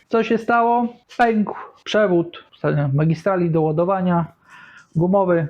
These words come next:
który mamy przy sprężarce, a więc powietrze, które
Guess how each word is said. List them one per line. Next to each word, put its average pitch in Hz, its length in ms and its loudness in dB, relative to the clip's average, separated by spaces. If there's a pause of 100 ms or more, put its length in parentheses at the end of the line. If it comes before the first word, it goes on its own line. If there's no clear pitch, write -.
który 156 380 0
mamy 147 400 0
przy 214 440 -2
sprężarce, 180 840 0 (280)
a 214 140 2
więc 202 480 -2 (380)
powietrze, 165 680 0 (120)
które 139 380 -2